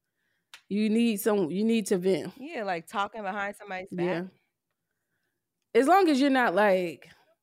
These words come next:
Speaker 2: I don't consider that really talking
Speaker 1: Yeah,
Speaker 2: behind their
Speaker 1: yeah.
Speaker 2: back. Disparaging them is fucked
Speaker 1: Yeah,
Speaker 2: up.
Speaker 1: just saying,
Speaker 2: Mm-hmm.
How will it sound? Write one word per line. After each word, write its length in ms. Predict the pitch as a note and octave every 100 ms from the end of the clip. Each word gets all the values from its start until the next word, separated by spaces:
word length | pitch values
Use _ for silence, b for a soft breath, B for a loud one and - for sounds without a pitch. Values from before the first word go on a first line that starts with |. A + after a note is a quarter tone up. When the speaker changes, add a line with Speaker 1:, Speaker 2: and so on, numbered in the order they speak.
| _ _ -
Speaker 2:
I 80 | A3
don't 180 | D#4+ C#4
consider 300 | C4 B3+ A#3+
that 200 | A3 G3
really 220 | G#3 G3+
talking 320 | - F#3+ A#3
Speaker 1:
Yeah, 180 | D4+ A#3
Speaker 2:
behind 60 | A3
their 60 |
Speaker 1:
yeah. 360 | A3+ F#3+ E3+ E3+
Speaker 2:
back. 100 | F3+
Disparaging 680 | F3 - B3+ B3+ B3 G3 E3+
them 200 | D3+ D3
is 100 | C#3
fucked 100 | F#3
Speaker 1:
Yeah, 400 | G#3+ G3+ E3+ A#2+ B2+
Speaker 2:
up. 60 |
Speaker 1:
just 220 | F#3+ G#3 A#3
saying, 520 | G#3+ F#3+ F3+ F3 F3
Speaker 2:
Mm-hmm. 360 | F3 F3 G#3